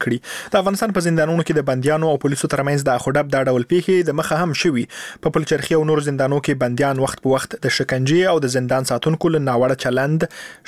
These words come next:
شکایت کوي. همدارنګه ویل کیږي، زندانونو ته ډیر کله له بهر څخه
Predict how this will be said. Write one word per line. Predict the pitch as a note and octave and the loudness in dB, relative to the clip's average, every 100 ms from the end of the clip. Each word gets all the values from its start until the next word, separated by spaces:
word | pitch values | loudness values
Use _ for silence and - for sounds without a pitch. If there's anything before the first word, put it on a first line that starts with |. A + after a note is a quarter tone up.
| - | -2
شکایت | - B2+ B2+ A#2 A#2+ - C3+ | 0 0 2 2 0 0 0
کوي. | C3+ C3+ | 2 0
همدارنګه | - _ _ - - - - - _ - C#3 C3 C3+ C3+ C3 | -4 _ _ -20 -20 -18 -18 -20 _ -4 0 2 0 0 2
ویل | C3 B2+ | 2 0
کیږي، | F3+ F3 F#3 D#3+ | 0 2 2 2
زندانونو | D3 C3+ D3+ D#3 | 2 2 2 0
ته | D3+ D3 | 0 0
ډیر | D#3 - | 0 0
کله | D3+ C#3+ | 0 2
له | C#3 | 2
بهر | C3 D#3 | 0 -2
څخه | - D#3 | -2 -2